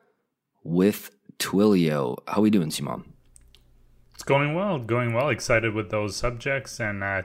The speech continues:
Speaker 2: to get started for another episode.
Speaker 1: And you're feeling all good 'cause your Habs won last night. Good for you.
Speaker 2: Oh,
Speaker 1: It's
Speaker 2: yeah.
Speaker 1: looking more and more like I'm gonna be wearing a Habs jersey for one of these recordings, as promised on Twitter. If you're not following us on Twitter,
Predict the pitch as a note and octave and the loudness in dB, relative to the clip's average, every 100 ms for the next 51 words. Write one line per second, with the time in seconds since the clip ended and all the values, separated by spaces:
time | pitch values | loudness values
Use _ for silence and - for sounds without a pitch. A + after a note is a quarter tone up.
0 | - G#2+ G2+ F#2+ - G2+ G2+ - G#2 G2+ | -8 -8 -6 -6 -4 -2 -4 -6 -8 -6
1 | G#2 G#2 A2+ B2 - G2+ F#2+ - _ _ | -4 -4 -4 -6 -10 -12 -16 -20 _ _
2 | _ _ _ _ - _ _ _ - - | _ _ _ _ -20 _ _ _ -16 -14
3 | - G2+ G#2 G2 F2 G2 F#2+ F2 D#2+ D2+ | -2 2 4 4 2 2 2 2 0 -4
4 | D#2+ D#2 D2+ - D2+ C#2+ - A1 - - | -6 -6 -6 -6 -6 -4 -4 -4 -6 -8
5 | C#2 D#2 - - - - - - F2 - | -10 -8 -10 -10 -10 -10 -6 -2 -2 -4
6 | C2 - C2+ - - G2 F#2+ A2+ A2+ G2 | -10 -8 -10 -12 -10 -2 2 6 6 6
7 | F#2+ F#2 A2+ C3+ C#3 A#2 A2 A2 G2 F#2+ | 4 4 6 6 6 6 6 6 6 4
8 | F#2+ F#2+ F#2+ F2 E2+ F2+ F#2 F2 E2 - | 2 2 2 2 2 2 2 2 -2 -6
9 | _ _ _ _ _ - G#2+ G2+ F#2+ F2 | _ _ _ _ _ 0 2 4 2 0
10 | G2+ F2+ D#2+ D#2+ F#2 F#2 F2+ F2+ D2 - | 2 2 0 -2 -2 0 2 0 -2 -6
11 | - G2 F#2+ G#2+ G2+ - F2+ F2 - G#2 | 0 2 4 4 2 2 0 0 0 2
12 | F#2+ F#2 F2+ - - _ _ _ _ _ | 4 4 2 -2 -8 _ _ _ _ _
13 | A#2 B2 - C#3 E2+ - D#3 D3+ - G#2 | 2 4 6 4 4 2 6 6 6 4
14 | G2 F2 - F2 - G#2+ G2+ | 4 2 0 -2 2 2 2